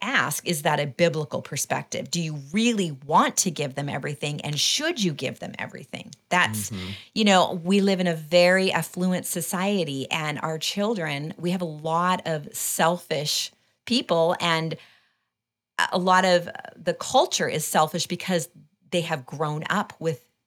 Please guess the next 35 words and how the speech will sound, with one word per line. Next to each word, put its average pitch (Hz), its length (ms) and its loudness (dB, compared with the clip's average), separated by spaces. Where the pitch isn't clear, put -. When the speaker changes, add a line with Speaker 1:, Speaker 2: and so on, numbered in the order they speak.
Speaker 1:
every-, 196 380 -2
with 180 180 -2
everything 175 480 -2
they 151 120 -6
could - 160 -8
ever 135 260 -10
want. - 420 -12
And 185 140 4
they're 160 80 2
not, 165 160 -2
and 190 100 4
they're 170 100 4
the 165 120 0
least 180 520 -2
happy - 520 -2
people, - 420 -8
Speaker 2:
Mm-hmm. - 600 -6
Speaker 1:
um, 139 300 0
on 160 140 2
the - 80 -4
planet. 254 500 0
We 190 120 0
have 156 280 0
huge 302 360 -4
problems - 540 -2
with 151 300 -2
depression 180 680 -2
and 143 140 -4
anxiety 175 640 0
and 151 100 -4
just 151 240 -4
a, - 100 -10
a 160 80 -4
lot 175 720 2
of, 143 200 0